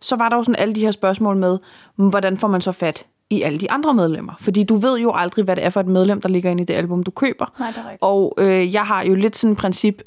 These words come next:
Speaker 1: prøver i hvert fald at have det, at jeg skal ikke købe syv versioner, øh, altså syv af den samme version af en C D. Og så skal man jo ligesom prøve at finde de her kort et andet sted. Og det var vel også sådan, vi lærte hinanden at kende, var det ikke?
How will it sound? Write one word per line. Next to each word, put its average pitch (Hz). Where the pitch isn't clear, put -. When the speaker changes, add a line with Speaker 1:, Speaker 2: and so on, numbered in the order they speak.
Speaker 1:
prøver 196
i 196
hvert 175
fald 170
at 170
have 196
det, 247
at 185
jeg 190
skal -
ikke 202
købe 202
syv -
versioner, 190
øh, 50
altså 185
syv 220
af 180
den 196
samme 185
version 185
af 147
en 165
C 147
D. -
Og 165
så -
skal 294
man 277
jo 254
ligesom 247
prøve 233
at 226
finde 226
de 220
her 214
kort 202
et -
andet 170
sted. 170
Og 202
det 269
var 269
vel 254
også 247
sådan, 247
vi 240
lærte 233
hinanden 226
at -
kende, 269
var 277
det 277
ikke? 277